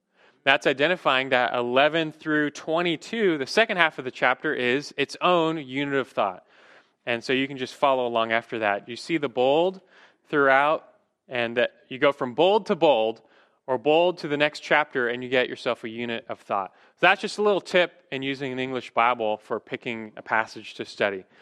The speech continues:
So anyway, choose a Bible version, choose a text, and then a third reminder, remember the goal, or understand the goal.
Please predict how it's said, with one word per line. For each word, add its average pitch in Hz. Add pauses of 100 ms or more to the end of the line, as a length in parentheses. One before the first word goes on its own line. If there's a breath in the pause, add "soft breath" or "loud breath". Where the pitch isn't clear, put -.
(1160 loud breath)
So 214
anyway, 156 (500 loud breath)
choose 214
a 190
Bible 190
version, 185
choose 196
a 165
text, - (880 soft breath)
and 156
then 165 (280)
a 143
third 190
reminder, 180 (1300)
remember 233
the 175
goal, 147 (180)
or 135
understand 160
the 139
goal. 135